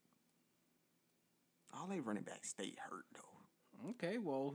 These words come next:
Speaker 2: he
Speaker 1: I
Speaker 2: don't
Speaker 1: think
Speaker 2: be,
Speaker 1: it's
Speaker 2: he
Speaker 1: a
Speaker 2: don't be hurt. He just,
Speaker 1: Yeah, I
Speaker 2: he
Speaker 1: think it's, no, but I think it's a curse on, on their squad, dog. <laughs> Like, they running backs stay hurt.
Speaker 2: Well, that's why you need five of 'em. He can be part of the five.
Speaker 1: They had, they, they started the year with, like, seven, and they <laughs> only got two now. <laughs> Like,
Speaker 2: Yo,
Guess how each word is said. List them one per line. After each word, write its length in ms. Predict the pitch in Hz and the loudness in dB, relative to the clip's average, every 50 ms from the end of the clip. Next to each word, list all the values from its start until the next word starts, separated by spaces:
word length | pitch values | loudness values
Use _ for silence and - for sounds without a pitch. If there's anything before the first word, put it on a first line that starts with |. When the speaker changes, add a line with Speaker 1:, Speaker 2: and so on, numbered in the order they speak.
| 151 - | 0 -4
Speaker 2:
he 80 | 156 - - | 4 10 10
Speaker 1:
I 80 | - | 12
Speaker 2:
don't 80 | - - | 12 12
Speaker 1:
think 100 | 196 170 | 12 12
Speaker 2:
be, 40 | 170 | 12
Speaker 1:
it's 100 | 160 143 | 12 12
Speaker 2:
he 100 | 180 262 | 12 12
Speaker 1:
a 20 | |
Speaker 2:
don't 200 | 349 320 240 185 | 12 12 12 12
be 140 | - 180 139 117 | 12 8 6 8
hurt. 300 | - 165 233 285 196 175 | 10 12 12 12 10 8
He 80 | 190 233 | 6 6
just, 100 | - - | 12 12
Speaker 1:
Yeah, 220 | 190 196 180 175 180 | 12 12 12 12 12
I 40 | 220 | 12
Speaker 2:
he 60 | 208 | 12
Speaker 1:
think 140 | 233 233 220 | 12 10 10
it's, 160 | 208 - - | 10 8 10
no, 260 | - 180 180 180 175 | 12 12 12 12 12
but 100 | 170 185 | 12 12
I 60 | 190 185 | 12 12
think 220 | - 190 175 170 | 12 12 10 12
it's 100 | 170 - | 10 8
a 60 | 123 | 8
curse 360 | - - - 160 147 131 - - | 8 10 12 12 12 12 12 12
on, 180 | 113 110 117 120 | 12 12 12 10
on 180 | - 127 120 | 10 12 12
their 120 | 117 113 117 | 12 10 10
squad, 480 | 117 - - 123 120 113 107 - 117 - | 8 8 12 12 12 12 12 12 8 6
dog. 140 | - - - - | 10 12 12 12
<laughs> 40 | - 233 | 12 12
Like, 400 | 220 269 - - 240 247 240 240 | 12 12 12 12 12 12 12 12
they 180 | - 277 302 294 226 | 12 12 12 12 12
running 280 | 233 233 214 208 196 175 | 12 12 12 12 12 12
backs 260 | 165 147 139 131 - | 12 12 12 12 10
stay 300 | - - 170 170 165 147 | 12 12 12 12 12 12
hurt. 120 | - 127 147 | 12 10 8
Speaker 2:
Well, 80 | 147 151 | 8 8
that's 240 | 160 165 175 - | 6 4 4 6
why 100 | - 165 | 6 4
you 100 | 170 175 | 6 4
need 220 | 175 170 175 175 170 | 4 2 0 0 2
five 360 | - - 208 349 311 220 - | 4 4 6 6 6 4 4
of 80 | 131 123 | 4 2
'em. 220 | 113 87 82 - - - - | 2 -2 -10 -12 -14 -8 -2
He 100 | - 143 | -2 0
can 100 | 151 156 | 2 2
be 120 | 156 165 156 | 2 2 2
part 260 | - 180 165 170 175 | 4 6 6 6 4
of 80 | 170 | 2
the 60 | 175 175 | -2 0
five. 200 | - - 190 214 | 4 12 12 12
Speaker 1:
They 180 | 240 294 330 | 12 12 12
had, 300 | 330 269 269 220 190 190 | 12 12 12 12 12 10
they, 180 | 233 269 - - - 73 78 - - - | 6 6 6 4 -2 -4 -4 -2 4 12
they 160 | - 226 269 | 12 12 12
started 540 | 330 - - - - 269 285 294 285 277 247 269 | 12 12 12 12 12 12 12 12 12 12 12 12
the 80 | 277 | 12
year 320 | 262 269 302 381 415 427 370 | 12 12 12 12 12 12 12
with, 140 | 269 214 | 12 12
like, 180 | 190 165 160 156 | 12 12 12 12
seven, 460 | - - - 170 147 131 117 - - - - - | 12 12 12 12 12 12 12 10 2 6 10 12
and 120 | 160 180 | 12 12
they 120 | 196 208 | 12 12
<laughs> 80 | 208 202 | 12 12
only 160 | - 226 214 196 | 12 12 12 12
got 260 | 190 190 185 - - | 12 12 12 12 12
two 280 | - - 220 202 190 | 12 12 12 12 12
now. 440 | 175 156 131 117 120 - - - - | 12 12 12 12 12 8 8 8 12
<laughs> 40 | - | 12
Like, 280 | 190 190 190 240 240 208 240 247 247 - - - - - - - - - - - - _ _ - | 12 12 12 12 12 12 8 6 6 6 4 -6 -10 -10 -10 -12 -18 -20 -20 -20 -20 _ _ 0
Speaker 2:
Yo, 140 | - 185 160 | 2 4 4